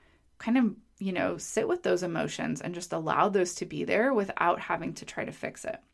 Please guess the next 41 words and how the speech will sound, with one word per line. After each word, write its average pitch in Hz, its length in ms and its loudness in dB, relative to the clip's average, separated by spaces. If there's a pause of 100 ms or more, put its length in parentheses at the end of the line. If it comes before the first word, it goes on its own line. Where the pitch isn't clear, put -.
(720)
So - 140 4 (140)
as 339 360 6
you 302 100 -6
start - 340 -2
simple 202 460 -2
and 226 160 2
small, 175 400 2
building 180 360 4
trust - 280 -4
with 196 120 -6
your 196 120 -2
body, - 280 -2
you're 175 200 -4
gonna 226 240 2
begin 220 840 -2
to - 120 -2
build 175 240 -2
trust - 540 -2 (240)
with 196 100 2
yourself 190 520 2
on 185 180 -2
even 196 540 -2 (220)
bigger 175 300 2
levels - 500 -2
and 165 180 -4
bigger 165 240 -2
things 160 480 -2
and 170 140 -4
bigger 165 260 -2
goals. - 360 0
So 196 140 4
it - 80 2
really 202 260 0
does 196 220 4
start, - 440 -2 (140)
it 196 180 0
does 196 220 4
start - 300 2
with 170 240 0 (340)
one 180 280 4
simple, 170 680 4